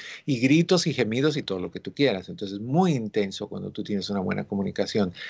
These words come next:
Es ma-, me acuerdo, mi querida Susi, te dije que yo soy muy visual. Me acuerdo una vez que, que me invitaron,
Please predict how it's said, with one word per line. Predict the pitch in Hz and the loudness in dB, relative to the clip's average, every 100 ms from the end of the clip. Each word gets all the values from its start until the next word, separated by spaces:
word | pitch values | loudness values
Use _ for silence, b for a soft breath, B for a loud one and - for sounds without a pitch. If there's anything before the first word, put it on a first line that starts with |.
| B B _ | B B _
Es | 143 117 104 | 4 4 2
ma-, | 98 110 113 - _ | -2 -2 -4 -6 _
me | 110 | -12
acuerdo, | - _ 92 90 90 | -12 _ 0 0 -2
mi | 90 87 | -2 0
querida | 98 87 87 90 | 0 0 0 -2
Susi, | - 80 80 - 90 _ _ _ _ _ _ B B B B B B B _ _ | -2 -6 -6 -8 -10 _ _ _ _ _ _ B B B B B B B _ _
te | 104 | 0
dije | 92 92 | 0 0
que | 107 | 0
yo | 117 | 2
soy | 101 | 2
muy | 92 92 | 0 -2
visual. | 90 95 - - | -2 -2 -2 -4
Me | 95 | -2
acuerdo | 95 123 123 143 | 2 4 4 4
una | 131 | 4
vez | 113 110 104 | 4 2 0
que, | - 117 104 - | 0 2 2 -4
que | - | -4
me | 113 107 | -2 0
invitaron, | 101 98 117 104 120 131 139 | -4 -2 0 0 0 -2 -4